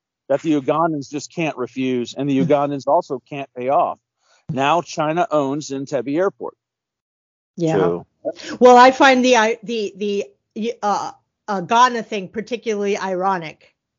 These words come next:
Speaker 2: considering the transmigration slave trade originated there to America, and now it's just to China. <laughs>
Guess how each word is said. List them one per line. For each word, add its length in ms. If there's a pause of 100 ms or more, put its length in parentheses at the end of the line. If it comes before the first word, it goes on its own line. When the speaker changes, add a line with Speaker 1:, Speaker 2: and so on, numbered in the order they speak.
(280)
Speaker 2:
considering 680
the 100
transmigration 1120 (220)
slave 640 (340)
trade 380
originated 640
there 360 (260)
to 140
America, 800 (160)
and 180
now 200
it's 180
just 260
to 60
China. 480 (440)
<laughs> 80